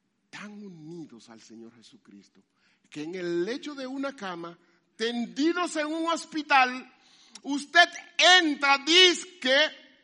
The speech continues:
a visitar a ese hermano, a darle ánimo, y usted sale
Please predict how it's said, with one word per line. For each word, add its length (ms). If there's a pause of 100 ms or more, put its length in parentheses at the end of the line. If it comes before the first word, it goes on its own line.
(240)
a 120
visitar 680
a 120
ese 180
hermano, 380
a 60
darle 360
ánimo, 580 (340)
y 100
usted 180
sale 280